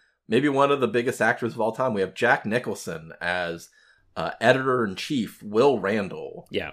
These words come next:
Speaker 1: There is Michelle Pfeiffer as Laura Alden, uh, James Spader as Stuart Swinton,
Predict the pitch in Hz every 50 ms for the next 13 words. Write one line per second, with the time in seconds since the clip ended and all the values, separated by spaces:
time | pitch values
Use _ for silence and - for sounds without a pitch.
0 | _ _ - 98 95 95 95 - - 107 87 - - 131 127 143 143 - - 123
1 | 135 143 - - 104 95 90 92 - 85 92 95 92 - 98 92 90 92 107 127
2 | 143 147 151 147 139 - 110 135 147 151 127 113 95 87 85 82 80 80 78 -
3 | - _ _ _ _ _ _ _ _ _ _ _ _ _ _ - - - _ -
4 | - 113 101 104 107 - - - 139 139 139 139 143 147 147 147 139 - - 101
5 | 98 98 95 92 92 92 90 - - - - - - 123 120 131 135 - - -
6 | - - 131 151 165 165 - 196 196 202 208 220 226